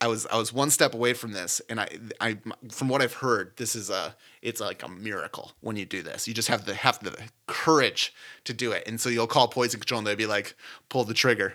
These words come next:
order all the insulin in the hospital," <laughs> you know, tons of insulin. And then from here, okay, it's fine. Glucagon is in play. This is the classic answer for a beta blocker overdose.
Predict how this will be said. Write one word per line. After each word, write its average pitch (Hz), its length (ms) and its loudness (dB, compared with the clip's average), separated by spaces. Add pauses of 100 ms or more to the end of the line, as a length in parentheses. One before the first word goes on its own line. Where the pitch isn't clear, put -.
order 123 420 4
all 131 500 8
the 117 240 4
insulin 120 500 2 (280)
in 120 140 -4
the 107 60 -2
hospital," 104 480 2
<laughs> 101 80 0
you 160 100 6
know, 123 200 4 (140)
tons 139 320 2
of 110 80 -4
insulin. - 460 -6 (160)
And 151 160 2
then 160 180 6
from 170 200 2
here, 190 420 6 (440)
okay, - 300 4
it's 147 160 2
fine. 90 320 0 (140)
Glucagon 160 800 6 (220)
is 147 220 0
in 143 220 -2
play. 110 500 4 (400)
This 127 160 0
is 131 220 2
the 139 80 2
classic - 520 4
answer 117 400 4
for 120 200 2
a 113 40 4
beta 110 240 2
blocker 110 400 2
overdose. 101 640 -2